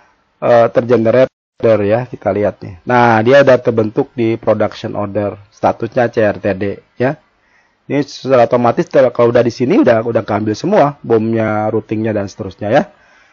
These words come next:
Kemudian kita,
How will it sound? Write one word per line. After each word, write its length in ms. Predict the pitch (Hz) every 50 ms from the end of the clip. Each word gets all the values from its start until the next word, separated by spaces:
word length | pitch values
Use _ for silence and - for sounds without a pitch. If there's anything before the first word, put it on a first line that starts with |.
| _ _ _ _ _ _ _ _ _ _ _
Kemudian 1040 | - 135 139 135 139 139 139 135 135 139 143 156 170 185 196 196 202 202 202 196 185
kita, 640 | - 165 160 - 156 147 147 147 147 147 - -